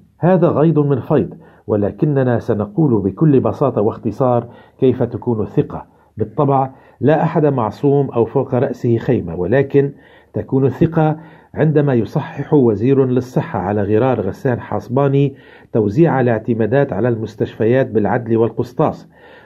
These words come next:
وعندما يحدث آليات العمل في الوزارة،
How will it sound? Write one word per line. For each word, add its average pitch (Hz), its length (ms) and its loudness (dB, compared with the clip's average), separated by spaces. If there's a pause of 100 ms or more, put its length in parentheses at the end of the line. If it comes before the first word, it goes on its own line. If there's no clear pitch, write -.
وعندما 113 640 0 (340)
يحدث 131 640 0 (120)
آليات 117 640 0 (320)
العمل 110 400 0
في - 120 0
الوزارة، 131 640 2